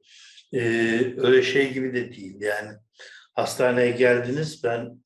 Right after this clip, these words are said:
öyle oldum. E, evde, e, idrarınızı yaptıysanız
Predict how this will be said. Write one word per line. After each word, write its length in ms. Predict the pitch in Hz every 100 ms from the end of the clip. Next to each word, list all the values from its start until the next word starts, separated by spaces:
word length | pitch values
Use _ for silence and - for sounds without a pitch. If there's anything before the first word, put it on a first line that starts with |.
| -
öyle 220 | 120 117
oldum. 460 | 107 - 107 117 - _ _ 127
E, 40 | 120 113 113 110 110 104 _ _ _ _ -
evde, 480 | 120 120 123 143 143
e, 520 | 151 131 123 123 123
idrarınızı 760 | 120 - 120 123 127 127 123
yaptıysanız 1040 | 131 117 - 202 - 165 180 180 - -